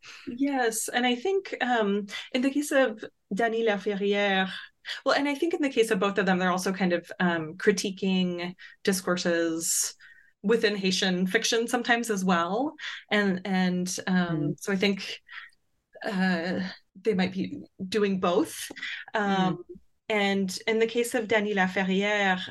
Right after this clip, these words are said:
Speaker 1: um, I talk about his novel Pays sans chapeau, where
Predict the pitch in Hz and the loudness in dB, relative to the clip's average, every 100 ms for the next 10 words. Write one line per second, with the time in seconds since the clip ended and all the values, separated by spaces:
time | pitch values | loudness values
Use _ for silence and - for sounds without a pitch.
0 | - 196 180 175 175 175 185 185 _ _ | -2 0 2 2 -2 -2 -4 -6 _ _
1 | 185 185 185 - 208 196 196 190 190 185 | 0 2 0 -2 -4 2 2 2 0 0
2 | 185 190 185 185 180 175 175 202 196 175 | 2 2 2 2 2 0 0 0 4 2
3 | 175 - - - - 196 185 180 170 170 | 0 -10 -12 -12 -8 -2 2 2 2 2
4 | 170 180 | 2 0